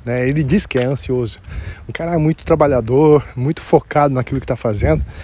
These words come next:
mas ele tem uma grande ansiedade. E às vezes quando não, essa expectativa não é atingida, ele fica um tanto frustrado.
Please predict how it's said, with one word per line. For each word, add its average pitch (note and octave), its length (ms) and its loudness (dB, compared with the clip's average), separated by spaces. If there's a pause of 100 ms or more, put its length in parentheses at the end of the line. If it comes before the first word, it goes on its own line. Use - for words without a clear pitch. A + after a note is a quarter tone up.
(240)
mas B2 160 -2
ele C3+ 120 0
tem - 100 -6
uma C#3 140 0
grande C3 240 0
ansiedade. B2 760 -2 (380)
E A#2 160 0
às B2+ 160 2
vezes C3 240 0
quando C#3+ 260 0
não, C3+ 320 0 (320)
essa - 240 -6
expectativa D3 840 -2 (460)
não C3+ 160 2
é D3+ 80 6
atingida, C#3 760 0
ele B2 200 -2
fica C3 340 -4
um B2+ 160 -2
tanto A#2+ 240 -4
frustrado. G#2+ 580 -6